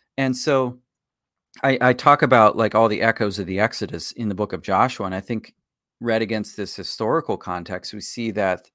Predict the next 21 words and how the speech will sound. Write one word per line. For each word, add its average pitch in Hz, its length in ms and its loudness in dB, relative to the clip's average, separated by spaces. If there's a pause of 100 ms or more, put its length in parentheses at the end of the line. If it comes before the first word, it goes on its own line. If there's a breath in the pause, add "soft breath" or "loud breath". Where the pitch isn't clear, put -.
the, 104 400 -10 (160)
the 104 140 -8
co-, - 360 -12
the 117 120 -4
so-called 131 520 4
conquest 131 720 -2
is 101 140 -10
really 120 220 -2
the 98 80 -8
second 123 440 -2
part 120 260 0
of 101 80 -4
the 98 140 -4
Exodus, - 520 -8
coming 117 380 -4
out 113 220 0
from 104 200 -8
under 117 300 -4
Egyptian 98 500 -10
imperial 95 540 -8
power - 460 -8